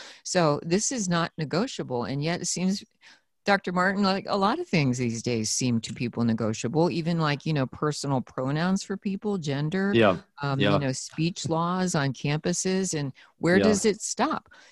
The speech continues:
Speaker 1: So
Speaker 2: Yeah.
Speaker 1: we see ourselves in the midst of that, and yet we, we're called not to head to the hills, but to be squarely in the middle of, uh, of the arena of ideas.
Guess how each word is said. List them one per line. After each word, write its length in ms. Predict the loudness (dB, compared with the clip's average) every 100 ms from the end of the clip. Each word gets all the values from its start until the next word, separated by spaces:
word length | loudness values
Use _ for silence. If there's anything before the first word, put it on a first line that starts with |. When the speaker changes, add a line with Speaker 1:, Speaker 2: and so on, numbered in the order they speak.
| _
Speaker 1:
So 240 | -4 4 8
Speaker 2:
Yeah. 200 | 8 6
Speaker 1:
we 120 | -2
see 300 | -10 -6 -2
ourselves 480 | 0 2 0 0 0
in 160 | 0
the 80 | 0
midst 320 | 0 -2 -6
of 100 | -2
that, 260 | 0 0 0
and 160 | -2
yet 260 | 0 0 -2
we, 360 | -2 -2 -2 -6
we're 440 | -10 -10 -2 -2
called 320 | 0 2 2
not 200 | 4 0 2
to 100 | 2
head 160 | 4
to 100 | 2
the 100 | 0
hills, 300 | 0 2 0
but 160 | -2 -4
to 80 | -4
be 140 | -4
squarely 500 | -4 0 2 4 2
in 120 | 2
the 60 | 2
middle 300 | 0 0 -2
of, 220 | -2 -2
uh, 260 | -2 -2 -4
of 280 | -4 -4 -2
the 160 | 0
arena 300 | 2 2 2
of 180 | 0 -2
ideas. 720 | -4 -4 -6 -6 -10 -14 -20